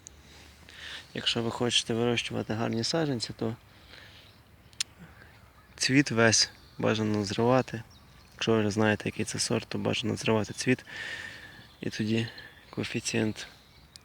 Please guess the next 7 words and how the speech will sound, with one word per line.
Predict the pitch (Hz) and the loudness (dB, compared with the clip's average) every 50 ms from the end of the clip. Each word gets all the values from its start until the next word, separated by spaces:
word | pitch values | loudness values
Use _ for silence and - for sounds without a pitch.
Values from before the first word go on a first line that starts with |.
| - 101 120 - - - - - - _ - - - | -12 -10 -10 -10 -12 -18 -20 -20 -20 _ -20 -14 -8
розмноження | 117 110 107 101 127 131 120 117 120 113 | -6 -6 -4 -2 -2 -2 -2 0 0 -2
набагато | 110 113 107 104 107 107 - - 104 | -2 -2 -2 -2 -4 -4 -4 -4 -6
більший. | 104 - - - - - - - _ _ - - - - - - - - - - - - - - - - - - - - - - - - - - - - - | -4 -4 -4 -4 -6 -6 -8 -18 _ _ -20 -20 -20 -20 -20 -20 -20 -20 -20 -20 -20 -20 -20 -20 -20 -20 -20 -20 -20 -20 -20 -20 -20 -20 -20 -20 -20 -16 -10
Ви | 131 123 120 | -8 -6 -6
отримаєте | 120 - - 117 113 110 110 107 - - | -6 -4 -2 -2 0 0 -2 -2 -4 -4
більше | 104 117 120 113 - - 113 113 | -2 -2 0 2 2 2 0 -2
і | - - 113 113 113 110 113 | -2 -2 -2 -2 -2 -2 -4